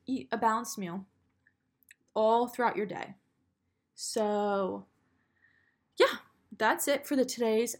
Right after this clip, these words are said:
episode. I will definitely be doing lots more episodes. We have a new series starting. I'm not gonna say what it is yet because I have yet to record these episodes with special guests, but it's gonna be a really cool series,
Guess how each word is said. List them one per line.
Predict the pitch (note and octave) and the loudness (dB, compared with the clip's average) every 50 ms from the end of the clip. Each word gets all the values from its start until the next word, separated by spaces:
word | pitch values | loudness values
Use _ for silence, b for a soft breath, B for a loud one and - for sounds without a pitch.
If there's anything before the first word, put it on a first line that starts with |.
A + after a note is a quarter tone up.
| - | -2
episode. | - - - B3 B3 - - - G3 F3 F3 F3+ F#3 G3 G#3+ B3+ C#4 C4+ - _ _ _ _ _ _ | -2 0 0 0 -2 -2 -2 -2 -2 -2 0 0 0 0 0 -2 -4 -4 -8 _ _ _ _ _ _
I | - G#3+ G#3+ G#3+ G#3+ G#3 G#3 G#3 G#3 - - - | 2 4 4 6 6 4 4 2 0 -2 -6 -8
will | G3 F#3+ G3 G3+ G3 G3 G3 G3 G3 F#3+ F#3+ F#3+ - - _ _ _ _ _ _ _ - | -8 -4 -2 0 0 0 0 0 0 -2 -2 -4 -4 -8 _ _ _ _ _ _ _ -8
definitely | F#3 G#3+ G3+ G#3 - C4 C4+ C4 | -2 -2 -2 0 0 0 0 0
be | A#3 B3+ | 0 0
doing | G#3+ A3 G#3+ G#3+ G#3 G3+ F#3+ - - | 0 0 0 0 0 -2 -4 -6 -6
lots | - F#3+ F#3 F3 F#3 F#3+ - - - - - - G3 | -4 -2 0 0 0 0 -2 -6 -10 -10 -8 -8 -6
more | G3+ G3 F#3+ - | -6 -4 -4 -4
episodes. | - F#3+ - - G#3 G3 F#3+ F3+ F#3 | -6 -8 -6 -4 -2 0 0 0 0
We | G#3+ | 0
have | A#3 A#3 A#3 A3+ | 0 0 0 0
a | A#3+ | 0
new | A3 G3+ G3 G#3+ B3 D4+ F4 | 0 0 0 2 4 4 4
series | E4+ - - C4+ C4 C4 C4 C4+ C4+ C4 - | 4 4 2 0 2 2 2 2 2 0 0
starting. | - - B3 A#3+ A#3+ B3 B3+ B3+ C4 C4 C4+ C4 _ _ _ _ _ _ _ _ _ _ - | 0 2 4 4 4 4 2 2 2 0 0 -2 _ _ _ _ _ _ _ _ _ _ -6
I'm | G3+ | -2
not | G#3+ A3+ - | -2 0 0
gonna | F4 E4+ | 0 0
say | E4+ - C4+ B3 | 2 2 2 2
what | B3+ A3+ | 4 4
it | G#3 | 2
is | G#3+ A3 A3 - | 2 0 2 2
yet | C#4 C#4 A#3+ - - | 2 0 0 0 -4
because | - G#3+ - A#3+ G#3+ G3 F#3+ F#3+ - _ _ | -10 -8 -2 -2 0 0 -2 -4 -10 _ _
I | - F#3+ F#3 F#3+ | -2 0 0 0
have | F#3+ F#3 G3 F#3+ F3+ | 0 -2 -4 -4 -4
yet | F#3 F3 F3 F3+ F3 F#3 G3+ G#3+ - - | -4 -6 -6 -6 -4 -4 -4 -4 -6 -6
to | - C4+ A#3+ | -4 -2 -2
record | A3 A3 - - G#3 G3+ G#3 G#3+ A3+ A3 G#3 - - | -2 -4 -6 -6 -4 -4 -4 -4 -4 -6 -8 -8 -8
these | G#3 G#3+ G3 - | -8 -6 -4 -4
episodes | G3+ G3+ A#3+ - - D4+ D4 D4+ D4+ D4 C#4+ - - - - | -6 -6 -6 -6 -4 -2 0 0 0 -2 -4 -8 -14 -10 -6
with | G3+ G3 G3 - - | -6 -6 -8 -10 -14
special | - - - - G3 F#3+ - B3 A3+ G3+ | -14 -12 -8 -6 -6 -6 -4 -6 -4 -2
guests, | F3+ F#3+ G#3+ D4 D4 - - - b b b b b b b b b b b _ | 0 0 0 -2 -4 -6 -10 -14 b b b b b b b b b b b _
but | - A#3+ A#3+ A#3+ - | 8 8 8 8 6
it's | - - - | -2 -4 -2
gonna | - C#4 C#4 | 0 0 0
be | C4 C#4 C#4 | 2 4 4
a | B3+ | 4
really | G#3 A3+ A3 G#3 A#3 | 4 2 2 2 2
cool | B3+ - - A3 | 0 -2 -6 -8
series, | A3 - - F#3+ F3+ F#3 F#3 G3 G#3 G3+ - | -6 -4 -2 -2 -2 0 0 -2 -2 -2 -4